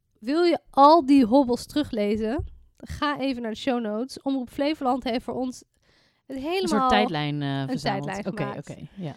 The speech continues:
Speaker 1: Ik zal een paar highlights eruit noemen waar ze <laughs> tegenaan zijn gelopen.
Speaker 2: Ja.
Speaker 1: Nou, het, eh,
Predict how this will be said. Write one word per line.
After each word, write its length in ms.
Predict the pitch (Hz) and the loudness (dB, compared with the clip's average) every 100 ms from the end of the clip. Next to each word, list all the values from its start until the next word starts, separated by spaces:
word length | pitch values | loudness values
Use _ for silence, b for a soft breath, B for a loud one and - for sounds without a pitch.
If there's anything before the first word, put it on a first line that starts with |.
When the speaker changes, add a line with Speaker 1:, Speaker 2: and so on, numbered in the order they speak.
| B - | B -14
Speaker 1:
Ik 120 | - | -4
zal 160 | 302 | -2
een 120 | 269 - | -2 -2
paar 380 | 277 269 254 _ _ _ _ - | -2 -2 -4 _ _ _ _ -4
highlights 540 | 247 240 262 226 - | -2 0 2 0 0
eruit 240 | - 220 233 | -6 -4 -2
noemen 220 | 254 254 | -2 -4
waar 140 | 214 | -4
ze 120 | - 233 | -8 -12
<laughs> 40 | - | -10
tegenaan 460 | - - 240 214 | -8 -6 -4 -4
zijn 180 | 220 214 | -6 -8
gelopen. 360 | 208 196 202 185 | -8 -10 -8 -6
Speaker 2:
Ja. 400 | 156 139 139 - _ _ _ _ _ _ | -6 -6 -8 -12 _ _ _ _ _ _
Speaker 1:
Nou, 240 | - 196 - _ b b b b - | -10 -8 -8 _ b b b b -10
het, 200 | 233 262 | -8 -4
eh, 320 | 233 226 | -2 -2